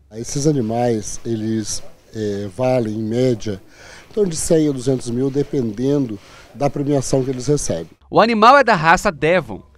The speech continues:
Speaker 2: A origem é da Inglaterra. Eles amam o frio e, por isso, se adaptaram muito bem no sul do Brasil. A raça, que é cobiçada no mundo inteiro por conta da carne, está pisando pela primeira vez em Maringá.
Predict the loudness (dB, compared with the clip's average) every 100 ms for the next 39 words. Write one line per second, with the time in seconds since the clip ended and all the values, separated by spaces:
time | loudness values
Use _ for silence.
0 | -20 -2 2 4 4 0 0 -2 -2 -4
1 | -2 -2 -2 -4 -4 -4 -4 -8 -18 _
2 | _ -12 -8 -2 2 4 4 2 -2 -8
3 | -12 -14 -16 _ -12 -10 -8 -8 -10 -8
4 | -6 -6 -2 -2 0 -2 -4 -2 0 0
5 | -4 -6 -2 -2 -4 -10 -18 -20 -20 _
6 | -20 -10 -6 0 4 4 2 -6 -6 -6
7 | -4 -2 0 0 -2 -4 -6 -8 -2 2
8 | 2 0 -6 -4 -6 -6 -10 -2 2 2
9 | -2 -10 -20 -20 -8 -2 -2 -2 -2 -2
10 | 0 0 0 0 -2 0 2 2 2 0
11 | 0 -2 -4 -6 -8 -14